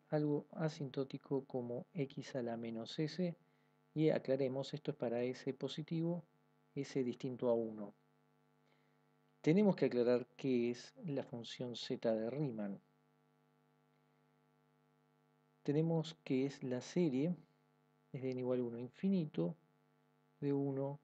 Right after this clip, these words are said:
sobre n a la s, si s es mayor a uno. Pero nosotros lo que vamos a usar es una fórmula un poco más general,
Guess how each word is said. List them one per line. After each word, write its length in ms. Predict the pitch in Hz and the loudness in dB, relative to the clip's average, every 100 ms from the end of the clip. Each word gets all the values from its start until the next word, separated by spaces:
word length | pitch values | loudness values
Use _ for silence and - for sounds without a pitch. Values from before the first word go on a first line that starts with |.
| _ _ | _ _
sobre 320 | - 143 123 | -10 -4 0
n 140 | 127 127 | 0 2
a 40 | |
la 120 | 123 | 2
s, 440 | 131 127 - 135 151 _ _ _ _ _ _ _ | 2 0 0 -2 -2 _ _ _ _ _ _ _
si 380 | - 135 127 - _ _ | -8 -4 -4 -6 _ _
s 520 | 147 135 - 131 - | -6 -6 -2 -2 -2
es 80 | 117 | -6
mayor 260 | 110 - 135 | -8 -2 4
a 80 | 151 | 6
uno. 360 | 151 117 101 - _ _ _ - | 4 0 -6 -10 _ _ _ 2
Pero 140 | 165 | 4
nosotros 340 | 185 233 220 | 4 2 4
lo 100 | 190 | 4
que 80 | 151 | 4
vamos 200 | 170 156 | 2 0
a 40 | 160 | -2
usar 220 | - 185 | 0 2
es 140 | 170 | 2
una 160 | 143 131 | -2 -4
fórmula 360 | - 151 151 143 | -2 0 2 0
un 120 | 135 - | -2 -4
poco 280 | 156 - 139 | -4 -2 -2
más 460 | 123 127 127 - - _ _ _ _ _ - | -2 -4 -4 -10 -20 _ _ _ _ _ -4
general, 460 | 127 139 127 110 | 0 4 4 2